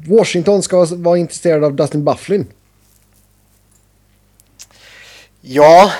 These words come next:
Speaker 2: eh, den var ju faktiskt jätteintressant. Å ena sidan så känns det kanske lite som att det är en lyxvärvning.
Speaker 1: Mm.
Speaker 2: Alltså deras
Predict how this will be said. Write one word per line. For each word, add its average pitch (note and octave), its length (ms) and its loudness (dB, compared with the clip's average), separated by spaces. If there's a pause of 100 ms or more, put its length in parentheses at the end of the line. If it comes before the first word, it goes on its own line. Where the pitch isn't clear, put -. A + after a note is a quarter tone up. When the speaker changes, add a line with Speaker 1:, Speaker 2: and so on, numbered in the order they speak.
(280)
Speaker 2:
eh, C#3+ 800 6
den C3+ 160 2
var C3+ 180 -2
ju D#3 60 0
faktiskt D#3+ 320 -4
jätteintressant. - 960 -12 (760)
Å C3+ 140 -4
ena D3 240 2
sidan E3 420 0
så C3+ 140 -6
känns C3+ 520 -6
det C3+ 80 -14 (300)
kanske D3 400 -2
lite C3+ 640 -12
som A#2+ 160 -12
att A#2+ 160 -6
det B2+ 160 -6
är A#2 340 -6
en A#2 140 -14
lyxvärvning. A#2 840 -14 (800)
Speaker 1:
Mm. A2+ 120 -12
Speaker 2:
Alltså C3 160 -8
deras B2+ 460 -6